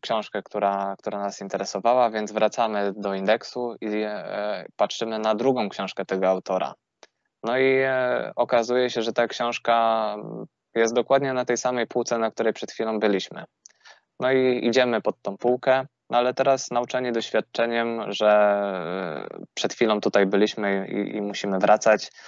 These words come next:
e, postanawiamy przynieść sobie do biurka nie jedną książkę, tylko już całą półkę. No i wracamy do indeksu i okazuje się, że faktycznie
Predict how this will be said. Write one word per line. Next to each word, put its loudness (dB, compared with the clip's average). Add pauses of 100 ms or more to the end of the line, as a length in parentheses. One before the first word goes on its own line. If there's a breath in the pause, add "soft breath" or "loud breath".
(320 loud breath)
e, 2
postanawiamy 0
przynieść -2
sobie 4
do 4
biurka 2
nie -8
jedną -4
książkę, -8
tylko -6
już -6
całą 2
półkę. -4 (800 loud breath)
No 0
i 4
wracamy 2
do 0
indeksu 0
i 0
okazuje -2
się, -8
że -6
faktycznie -4